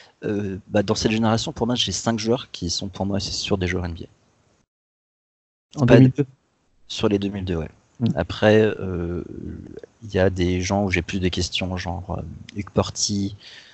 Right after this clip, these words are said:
Speaker 1: euh, Idou Badji, ou même, euh, Johan, Juan Bega-, Jo-, Johan Bégarin, pardon, qui, qui a montré de,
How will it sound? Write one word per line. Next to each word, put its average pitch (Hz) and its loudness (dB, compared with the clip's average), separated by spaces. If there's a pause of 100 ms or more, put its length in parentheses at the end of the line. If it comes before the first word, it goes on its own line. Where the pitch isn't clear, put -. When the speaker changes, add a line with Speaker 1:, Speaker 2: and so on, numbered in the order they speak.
(240)
Speaker 1:
euh, 87 -6
Idou 92 -4
Badji, 90 2
ou 82 -8 (540)
même, 90 0
euh, 85 0
Johan, 90 2 (220)
Juan 92 -2
Bega-, 92 4
Jo-, - -4 (200)
Johan 104 6
Bégarin, 92 2
pardon, 92 -8 (600)
qui, 87 0 (800)
qui - 2
a - 6
montré 92 2
de, 87 0